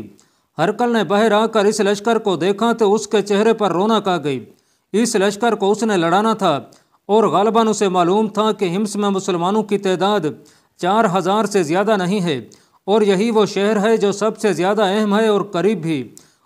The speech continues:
उसने इस लश्कर को देखते ही हिम्स को मुहासरे में लेकर और फिर यलगार करके हिम्स पर कब्जा करने का मंसूबा तैयार कर लिया था।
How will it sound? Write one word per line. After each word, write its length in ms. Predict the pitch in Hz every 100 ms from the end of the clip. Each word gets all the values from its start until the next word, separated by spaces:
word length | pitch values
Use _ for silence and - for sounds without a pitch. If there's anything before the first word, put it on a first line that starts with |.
| _
उसने 360 | 196 233 240 220
इस 120 | 214
लश्कर 380 | 185 208 202 240
को 160 | 226 196
देखते 400 | 160 214 220 240
ही 120 | 202
हिम्स 260 | 170 220 214
को 140 | -
मुहासरे 420 | 190 175 202 220 220
में 120 | 180
लेकर 420 | 180 214 202 143 - _ _
और 160 | 185 226
फिर 180 | 226 226
यलगार 480 | 202 196 175 220 220
करके 380 | 214 220 226 190
हिम्स 300 | 185 226 -
पर 180 | 208 190
कब्जा 320 | 196 190 220
करने 280 | 156 196 220
का 140 | 214 202
मंसूबा 460 | 185 175 202 208 208
तैयार 300 | 180 196 208
कर 160 | 202
लिया 220 | 160 175 202
था। 220 | 185